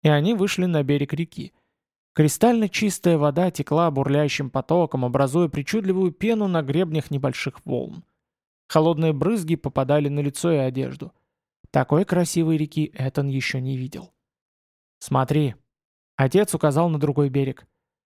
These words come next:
Там тоже виднелся лес, но безжизненный. Деревья иссохлись и согнулись, как старцы, а земля покрылась глубокими трещинами. Пожухлая желтая трава лежала грязными кучами. «А почему там плохо?»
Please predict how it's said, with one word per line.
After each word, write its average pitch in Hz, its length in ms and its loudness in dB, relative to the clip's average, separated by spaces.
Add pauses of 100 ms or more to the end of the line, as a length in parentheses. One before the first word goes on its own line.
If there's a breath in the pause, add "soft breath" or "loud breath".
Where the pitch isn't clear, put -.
(120)
Там 156 180 4
тоже 208 260 4
виднелся 175 500 0
лес, 143 500 -4
но 139 140 0
безжизненный. 135 880 -2 (540)
Деревья 214 460 4
иссохлись 175 640 0
и - 40 -2
согнулись, 151 540 0
как - 160 -2
старцы, - 560 0
а 135 120 2
земля 135 400 0
покрылась 147 560 0
глубокими 139 580 -2
трещинами. 139 680 -4 (600)
Пожухлая 160 560 2
желтая 165 380 2
трава 151 400 0
лежала 160 400 2
грязными 143 480 0
кучами. 139 520 -2 (1000)
«А 143 120 2
почему 196 380 2
там 190 220 2
плохо?» 185 460 -2